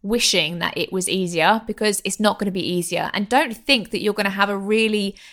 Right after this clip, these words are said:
kind of linear journey to where you wanna get to. You are gonna get so many challenges. Anyone who sets off on the, the journey of entrepreneurship or the journey of self-growth, you will hit so many challenges. That's why not everyone does it. It's not for everyone.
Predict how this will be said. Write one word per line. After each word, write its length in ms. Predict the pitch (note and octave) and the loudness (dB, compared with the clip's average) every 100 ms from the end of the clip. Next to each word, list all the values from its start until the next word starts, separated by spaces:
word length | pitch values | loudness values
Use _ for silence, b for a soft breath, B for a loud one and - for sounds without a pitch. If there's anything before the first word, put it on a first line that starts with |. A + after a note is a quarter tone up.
| B | B
kind 260 | - A3+ A3 | -4 0 2
of 120 | G3+ F3+ | 0 -2
linear 580 | G#3 G#3+ B3 A#3 G#3+ G3+ | -4 2 2 4 2 2
journey 480 | F#3+ A#3 A3 F#3+ E3 | 2 2 4 2 -2
to 100 | F#3 | -2
where 140 | G3 | 0
you 120 | F3+ F3+ | 2 2
wanna 160 | F3 | 0
get 200 | F3 - | 0 -2
to. 320 | - F3+ B3+ B3+ b b | -2 0 0 -2 b b
You 200 | G#3+ B3+ | -4 2
are 140 | C#4+ C#4 | 4 4
gonna 160 | C4 | 2
get 180 | A#3+ A3+ | -4 -2
so 320 | - - A#3+ | 0 0 0
many 160 | A#3+ A#3 | 0 -2
challenges. 580 | A3+ A3+ A3 F#3+ F3 - - | 0 0 2 2 0 -2 0
Anyone 640 | C#4 C#4+ G#3+ E3+ E3+ F3 - - | 2 2 2 2 0 -4 -8 -4
who 360 | A#3 A3+ G#3+ - | -2 0 -2 -2
sets 480 | - - A#3+ - | 0 0 0 -2
off 260 | A#3 G#3+ G#3 | 2 2 2
on 240 | G3+ G3 F#3+ | -2 0 0
the, 420 | F#3+ F#3+ F#3 - | 0 0 -2 -4
the 120 | - G#3 | -4 -2
journey 440 | G3+ G#3 G#3+ G#3+ | 2 2 4 2
of 80 | G3 | 0
entrepreneurship 800 | G3 - - F#3+ F3+ - E3 D3+ | -2 -6 -2 0 0 0 -2 0
or 160 | - F3+ | 0 0
the 120 | G3 | 0
journey 420 | F#3 G3+ G3+ G#3 | 0 2 2 0
of 100 | F#3 | 0
self-growth, 680 | - F#3 F#3 - F3+ B3 C4+ b b _ | 0 -2 -2 0 4 4 0 b b _
you 200 | A#3 C4 | 0 4
will 160 | C4 | 4
hit 320 | A#3+ B3 A3 - | 2 2 2 0
so 340 | - G#3+ G3+ | 0 2 2
many 220 | G3 F#3+ | 2 -2
challenges. 520 | F#3 G3 F3 F3+ D#3 | -2 -4 -2 -2 -2
That's 280 | - A3+ A3+ | 2 2 2
why 220 | A#3 G#3 G3 | 2 4 4
not 160 | G3 | 2
everyone 380 | G3 F#3+ F3+ F3 | 0 0 -2 0
does 200 | F3+ E3 | 0 2
it. 140 | D3 - | 0 -2
It's 140 | F#3 | -2
not 220 | G#3 - | 0 0
for 80 | - | 0
everyone. 500 | F3+ F#3 E3+ D3+ E3 | 0 0 -2 -2 -4